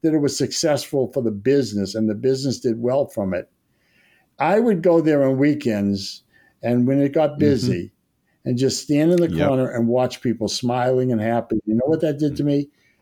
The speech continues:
Speaker 1: That made my
Speaker 2: <laughs>
Speaker 1: week. I mean, I would sit there and just glow. Look what we did.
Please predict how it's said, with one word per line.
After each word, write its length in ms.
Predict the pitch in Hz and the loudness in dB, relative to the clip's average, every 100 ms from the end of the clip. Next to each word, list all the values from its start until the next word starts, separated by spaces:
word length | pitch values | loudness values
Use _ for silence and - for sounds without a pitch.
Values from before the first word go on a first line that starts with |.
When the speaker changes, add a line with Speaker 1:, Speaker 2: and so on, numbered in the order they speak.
| _ | _
Speaker 1:
That 260 | - 143 147 | -2 -2 0
made 420 | 127 127 127 123 | 0 2 2 0
my 420 | 120 120 117 113 123 - | 0 2 2 0 -2 -6
Speaker 2:
<laughs> 80 | |
Speaker 1:
week. 500 | 101 113 98 - - _ | -2 -2 -2 -8 -20 _
I 120 | - 131 | -4 0
mean, 260 | 123 117 | 2 2
I 220 | 127 135 | 0 0
would 180 | 147 143 | 0 0
sit 200 | - 139 | 0 -2
there 180 | 135 139 | -2 -2
and 140 | 123 113 | 0 0
just 260 | 120 98 | 0 -2
glow. 540 | 104 120 117 101 92 - - | -2 0 2 0 -2 -6 -2
Look 400 | 117 143 147 - | 2 2 0 -4
what 220 | 120 120 107 | -6 -4 -2
we 180 | 113 | -2
did. 300 | 107 101 98 | 0 -2 -2